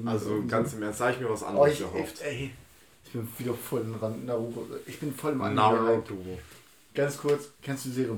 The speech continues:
Speaker 2: One Punch Man?
Speaker 1: Ja, klar.
Speaker 2: Ist das nicht die geilste
Speaker 1: Das
Speaker 2: Serie
Speaker 1: ist
Speaker 2: ever?
Speaker 1: wirklich mit
Speaker 2: Das
Speaker 1: einer der
Speaker 2: ist der
Speaker 1: geilsten.
Speaker 2: beste Anime, den ich kenne nach Naruto.
Speaker 1: Echt?
Speaker 2: Ja.
Speaker 1: Ich kenne andere, aber ja,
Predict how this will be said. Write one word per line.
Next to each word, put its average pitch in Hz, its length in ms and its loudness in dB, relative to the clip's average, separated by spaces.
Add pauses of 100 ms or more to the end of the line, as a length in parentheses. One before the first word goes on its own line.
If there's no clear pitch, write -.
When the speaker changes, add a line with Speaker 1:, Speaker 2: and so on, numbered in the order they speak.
(120)
Speaker 2:
One 131 180 0
Punch 131 400 -6
Man? 127 360 -4
Speaker 1:
Ja, 92 140 -6
klar. 92 400 -6 (580)
Speaker 2:
Ist 127 220 -6
das 120 120 -10
nicht 117 160 -12
die 107 100 -10
geilste 123 360 -6
Speaker 1:
Das 113 160 -4
Speaker 2:
Serie 110 160 0
Speaker 1:
ist 110 120 -2 (140)
Speaker 2:
ever? 139 160 -2
Speaker 1:
wirklich - 640 -8
mit 101 160 -10
Speaker 2:
Das - 80 -10
Speaker 1:
einer 120 80 0
der 131 100 -2
Speaker 2:
ist 135 120 -2
der 143 80 6
Speaker 1:
geilsten. - 240 0
Speaker 2:
beste 143 340 -2
Anime, 135 380 0
den 131 120 0
ich 123 120 -4
kenne 131 240 -4
nach 120 240 -4
Naruto. 107 460 -6 (1040)
Speaker 1:
Echt? - 380 -8 (500)
Speaker 2:
Ja. - 160 -12 (180)
Speaker 1:
Ich 104 160 -6
kenne 92 180 -4
andere, 95 400 -6
aber 95 440 -2 (240)
ja, 95 280 -6